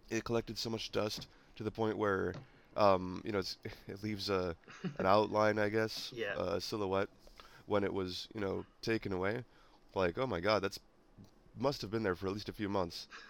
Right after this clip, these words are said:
Speaker 1: at least a few months. <laughs> And these are,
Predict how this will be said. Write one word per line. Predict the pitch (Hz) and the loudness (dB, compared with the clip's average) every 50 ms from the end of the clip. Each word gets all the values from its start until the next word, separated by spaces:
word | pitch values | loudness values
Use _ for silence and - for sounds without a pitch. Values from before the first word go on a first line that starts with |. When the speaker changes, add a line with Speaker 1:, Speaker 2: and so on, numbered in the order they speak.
| - - _ - | -20 -20 _ -2
Speaker 1:
at | - 95 95 | 0 2 2
least | 98 123 156 147 - - | 4 2 2 2 0 -2
a | 92 | -6
few | 87 92 85 | -6 -6 -4
months. | 87 87 90 92 - - - - - - - - | -4 -4 -6 -6 -10 -12 -12 -14 -18 -18 -12 -12
<laughs> | 120 - - _ | -10 -12 -10 _
And | - 113 104 104 | -2 0 0 2
these | 113 131 135 117 | 2 0 0 2
are, | 113 110 104 101 95 98 | 2 2 4 2 2 -2